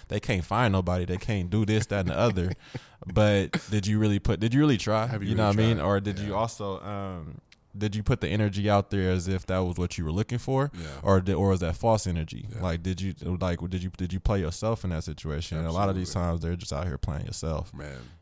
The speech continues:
Speaker 1: You know what I'm saying? You putting the wrong energy out there. You trying
Speaker 2: Into
Speaker 1: to
Speaker 2: the
Speaker 1: act
Speaker 2: wrong
Speaker 1: as,
Speaker 2: shit,
Speaker 1: trying
Speaker 2: yeah.
Speaker 1: to act as if, and then, but you caught, you caught something with that energy.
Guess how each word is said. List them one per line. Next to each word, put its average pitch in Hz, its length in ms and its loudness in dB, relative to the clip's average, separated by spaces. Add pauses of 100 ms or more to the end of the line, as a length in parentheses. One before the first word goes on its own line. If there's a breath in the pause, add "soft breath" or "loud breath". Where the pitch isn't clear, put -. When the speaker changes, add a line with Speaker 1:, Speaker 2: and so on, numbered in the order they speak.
(120)
Speaker 1:
You 80 80 -2
know 82 80 2
what 80 80 0
I'm 78 60 0
saying? 82 280 -2
You 87 80 -2
putting 78 220 0
the - 80 -8
wrong 95 360 2
energy 92 320 0
out 90 220 -2
there. 87 360 -4 (140)
You 101 120 -12
trying 92 140 -2
Speaker 2:
Into 85 100 0
Speaker 1:
to - 20 2
Speaker 2:
the 87 100 -2
Speaker 1:
act 95 100 2
Speaker 2:
wrong 92 100 0
Speaker 1:
as, 92 160 -2
Speaker 2:
shit, 87 340 -6
Speaker 1:
trying 95 160 4
Speaker 2:
yeah. 82 60 4
Speaker 1:
to 90 60 6
act 95 140 0
as 92 180 0
if, 113 200 4
and 90 100 0
then, 104 260 4
but 101 180 0
you 120 80 0
caught, - 260 6
you 127 80 2
caught 220 220 6
something 185 200 0
with 160 120 0
that 165 100 4
energy. 139 320 -2